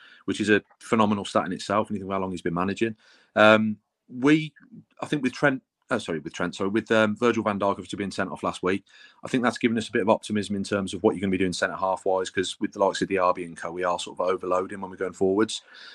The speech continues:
Um, I do still feel there's still obviously concerns at the back. We're still not fully shored up there yet. I think there's still sort of work in progress.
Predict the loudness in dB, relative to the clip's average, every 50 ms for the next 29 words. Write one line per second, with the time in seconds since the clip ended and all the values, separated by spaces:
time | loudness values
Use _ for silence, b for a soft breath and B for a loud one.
0 | B B 6 8 8 8 8 4 0 -6 _ _ _ _ -4 -2 2 4 6 6
1 | 6 6 4 0 -6 _ _ -4 0 0 0 2 2 0 -2 -2 -2 -6 -4 -2
2 | 0 0 0 0 -2 -4 _ _ _ -10 -8 -8 -8 -8 -6 -8 -4 0 2 2
3 | 2 2 -2 -2 2 6 6 6 6 4 0 -8 -8 -6 -4 -4 -2 0 0 0
4 | 0 0 0 0 0 0 0 0 -2 -2 0 0 -2 -4 -4 -2 -2 -2 0 0
5 | 0 -2 -2 -6 -8 -8 -8 -6 -4 -4 -4 -2 -2 -4 -4 -4 -6 b b b
6 | b b 2 4 4 4 4 0 0 2 4 4 4 6 4 4 4 2 -2